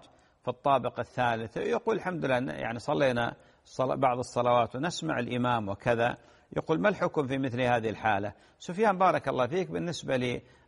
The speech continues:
للأبراج المطلة على المسجد الحرام شرفه الله وعلى الكعبة شرفها الله،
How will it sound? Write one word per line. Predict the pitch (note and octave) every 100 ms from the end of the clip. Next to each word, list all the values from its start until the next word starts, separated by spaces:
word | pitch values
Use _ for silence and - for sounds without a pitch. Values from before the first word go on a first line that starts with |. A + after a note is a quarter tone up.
| -
للأبراج | C3+ C3 C3+ C3+ A2 D#3+
المطلة | C#3+ C#3 C#3 C3+ B2
على | A2+ B2
المسجد | A#2+ C3+ - A#2+
الحرام | A#2+ - C3 B2 G#2
شرفه | C3+ C3+ B2+ A#2
الله | B2 B2+ D3 D#3 - _ _
وعلى | - B2 C3
الكعبة | - C#3+ A2+ A2
شرفها | A#2 B2 C3 A#2 A2+
الله، | A#2 C3+ D#3+